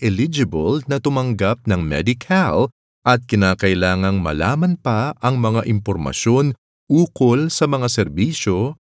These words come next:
para sa mga may disorder sa paggamit, maling paggamit ng droga o alkohol,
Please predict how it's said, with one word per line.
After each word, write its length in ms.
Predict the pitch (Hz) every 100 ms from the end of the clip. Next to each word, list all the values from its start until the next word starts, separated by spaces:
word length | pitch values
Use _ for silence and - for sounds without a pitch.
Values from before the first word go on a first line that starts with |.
| _
para 320 | - 127 120 120
sa 160 | 139
mga 400 | 135 127 95 98
may 240 | 98 90 98
disorder 720 | 110 - 87 82 73 80 101
sa 160 | 127
paggamit, 800 | 123 139 113 117 117 127 101 - _ _ _ _
maling 400 | 113 104 98 185
paggamit 800 | - 113 80 98 160 160 104 104 - _ _ -
ng 320 | 127 233 180
droga 560 | 113 87 69 71 117 - _
o 160 | 127 135
alkohol, 880 | 113 110 107 92 143 143 65 107